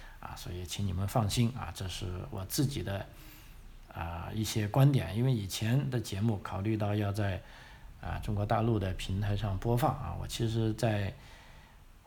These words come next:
去年六月份在喜马拉雅平台上被，啊，这个账号被封之后呢，我都尽量，啊，少讲或者避开这方面的内容。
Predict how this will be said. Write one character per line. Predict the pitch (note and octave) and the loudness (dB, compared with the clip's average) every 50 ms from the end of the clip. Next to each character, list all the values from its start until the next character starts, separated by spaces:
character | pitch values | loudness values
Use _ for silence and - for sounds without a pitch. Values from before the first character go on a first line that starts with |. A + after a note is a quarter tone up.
| - | -10
去 | - - - | -4 4 6
年 | B2 A2+ A2+ A#2+ | 6 8 8 8
六 | D3 D3 C3+ | 8 10 10
月 | A#2+ A2 | 8 8
份 | G2+ - A#2+ G2+ G2 - - | 6 4 2 0 0 -4 -8
在 | - - G2+ F#2+ F#2 F#2 | -6 -4 -4 -2 -4 -4
喜 | - - G#2+ | -4 -2 0
马 | G#2 F2+ | 0 0
拉 | F2+ F#2+ G#2 | 0 0 0
雅 | G2+ F#2+ F#2+ | 0 0 -2
平 | F2 - - F#2+ | -4 -4 -4 -2
台 | F#2 G#2 G2+ | -2 0 -2
上 | G2+ G#2+ G2 F#2 F2+ F2+ G2 - A#2 - - | 0 0 -2 -2 -2 -4 -6 -8 -10 -12 -10
被， | - G#2 F#2+ F#2 F#2 F#2 F#2 F#2 F#2 F2+ - - - - - - - - - - - - - - - - - - - - - | -6 -6 -4 -4 -2 -4 -4 -4 -6 -8 -10 -14 -18 -18 -18 -16 -16 -16 -16 -16 -18 -18 -20 -20 -20 -20 -20 -20 -20 -14 -10
啊， | - F#2+ | -10 -8
这 | - - G2+ | -6 -6 -6
个 | G2 | 0
账 | - C3+ B2 G#2+ | 4 4 4 4
号 | F#2+ F2+ G#2+ G2+ | 4 0 0 -2
被 | F#2+ G#2+ G#2 F#2 | 0 0 -2 -2
封 | - - A#2+ A2 A2 | 0 2 2 2 2
之 | G#2+ | 2
后 | G2+ G2 G2 | 0 -2 -2
呢， | F#2 F#2 F#2+ | -2 -2 -4
我 | F2+ F2 | -4 -2
都 | F#2 G2+ | -2 -2
尽 | G2+ - - C3+ A2+ G#2 | -2 2 4 4 6 6
量， | G#2+ G#2+ G2+ F#2 E2 - - - - - - - - - - | 4 2 2 -2 -4 -8 -12 -18 -20 -20 -20 -20 -20 -20 -18
啊， | - - E2+ F2 F2 | -12 -10 -10 -8 -8
少 | - - - F2+ A2+ A#2+ | -6 -4 0 2 2 4
讲 | - - - - - - | 2 0 -2 -4 -8 -12
或 | - - F#2+ | -10 -8 -6
者 | F2+ F#2 F#2 F2+ F#2 F#2+ F#2+ - - - - - - - - - - - - - - - - | -6 -4 -6 -6 -6 -6 -6 -8 -8 -10 -12 -14 -16 -16 -16 -16 -16 -16 -16 -16 -16 -10 0
避 | - C3 A2+ | 4 4 4
开 | G#2+ G#2 A2+ A2 | 4 4 2 2
这 | A#2 B2+ G#2 | 2 2 0
方 | G2+ A2 A2 | 2 0 0
面 | A2 G#2+ G2+ | 0 0 0
的 | F#2 F#2 F#2+ | -2 -2 0
内 | G#2 B2 A#2+ | 0 0 0
容。 | G2+ F2+ E2+ F2+ | 0 -2 -4 -6